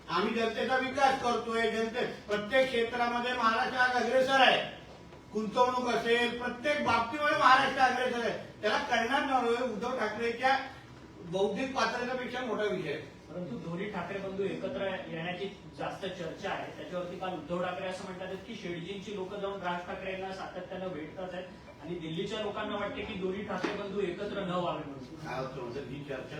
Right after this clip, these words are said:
Speaker 1: तुमच्या न्यूजरूम मध्ये असणार आहे, जरा न्यूजरूम मध्ये संपेल ना तेव्हा जाऊन कळेल ते खरं आहे काय खोटं आहे. तुमच्या न्यूजरूमची चर्चा थोडी कमी करा.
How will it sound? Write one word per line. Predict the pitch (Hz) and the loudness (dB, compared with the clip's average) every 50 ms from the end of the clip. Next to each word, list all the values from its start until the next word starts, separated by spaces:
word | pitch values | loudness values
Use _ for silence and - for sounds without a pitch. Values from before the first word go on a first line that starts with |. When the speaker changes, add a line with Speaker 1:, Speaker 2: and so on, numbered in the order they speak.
| 143 - | -8 -8
Speaker 1:
तुमच्या | 139 135 127 160 151 | -10 -10 -8 -6 -6
न्यूजरूम | 135 131 135 131 - 156 160 160 156 - | -6 -6 -6 -8 -8 -4 -2 -2 -2 -2
मध्ये | - - - - | -4 -4 -4 -6
असणार | - - - - 120 - - | -6 -6 -8 -10 -12 -12 -12
आहे, | 127 135 135 135 135 - 127 120 117 117 113 113 117 113 107 - - - - - - - - 135 131 | -12 -12 -12 -12 -12 -12 -12 -12 -12 -14 -14 -16 -16 -16 -16 -16 -16 -18 -18 -16 -18 -16 -16 -12 -10
जरा | 135 147 | -8 -8
न्यूजरूम | 151 143 139 139 143 147 156 165 175 175 165 165 | -6 -8 -6 -6 -6 -6 -4 -6 -6 -6 -6 -4
मध्ये | 165 180 - | -6 -6 -6
संपेल | - 151 147 156 165 185 190 185 170 147 | -6 -4 -4 -4 -4 -4 -4 -4 -2 -4
ना | - - 131 123 - - - - - - - - - | -4 -4 -6 -8 -8 -12 -16 -20 -20 -20 -20 -12 -8
तेव्हा | 156 165 180 185 | -4 -4 -2 -2
जाऊन | 190 202 208 214 | 0 -2 -2 -2
कळेल | - 196 180 175 165 160 175 | -4 -4 -2 -2 -2 -4 -4
ते | 160 - - | -6 -6 -6
खरं | 143 143 | -4 -4
आहे | 147 147 139 | -4 -4 -4
काय | 139 139 135 | -4 -6 -6
खोटं | 120 123 117 - - | -8 -10 -10 -10 -8
आहे. | - - | -8 -8
तुमच्या | - - 143 135 135 175 165 | -8 -8 -12 -10 -8 -6 -2
न्यूजरूमची | 160 156 160 165 190 190 190 190 214 | -2 -2 0 -2 -4 -4 -6 -8 -10
चर्चा | 202 - 196 185 131 - - 185 | -8 -6 -6 -6 -6 -8 -8 -8
थोडी | 190 214 208 | -8 -8 -8
कमी | 208 226 233 269 262 | -8 -8 -8 -8 -4
करा. | 247 208 190 180 180 | -2 0 0 0 0